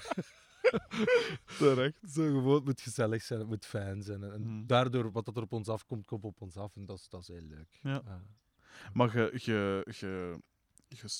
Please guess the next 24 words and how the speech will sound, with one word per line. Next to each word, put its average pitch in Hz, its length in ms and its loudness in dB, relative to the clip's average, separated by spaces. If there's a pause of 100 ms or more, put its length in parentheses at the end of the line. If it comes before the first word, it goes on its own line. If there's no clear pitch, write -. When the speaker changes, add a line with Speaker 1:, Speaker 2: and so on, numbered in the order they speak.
(100)
Speaker 1:
ge 110 180 -8
steunt 151 400 -2
ook, - 180 -10
allee, 117 240 -2
ge, 107 200 -6
ge 104 140 -6 (160)
managt 143 580 -10
of 117 100 -12
steunt 196 380 -6
ook - 140 -10
groepen? 226 340 -8
Speaker 2:
Ik, 135 200 0 (240)
ik 139 160 -4
pro-, 170 200 0
af 175 140 2
en 196 60 -2
toe 170 100 0
produce 151 440 4
ik 127 80 -6
wel 113 140 2
dingen, 104 240 -2
hè. 127 100 -2
Dus, 113 220 -6
eh, 117 80 -8